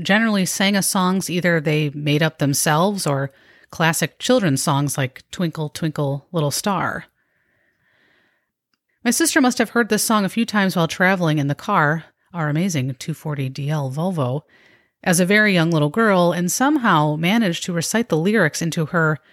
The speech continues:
Fisher-Price tape recorder, further attesting to her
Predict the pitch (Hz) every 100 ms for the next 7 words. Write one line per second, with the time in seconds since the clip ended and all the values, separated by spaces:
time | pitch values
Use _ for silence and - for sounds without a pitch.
0 | _ - 226 208 - 180 170 - 285 170
1 | - - - 175 165 _ _ _ - 233
2 | 233 156 135 156 160 214 - 143 135 -
3 | 156 139 143 139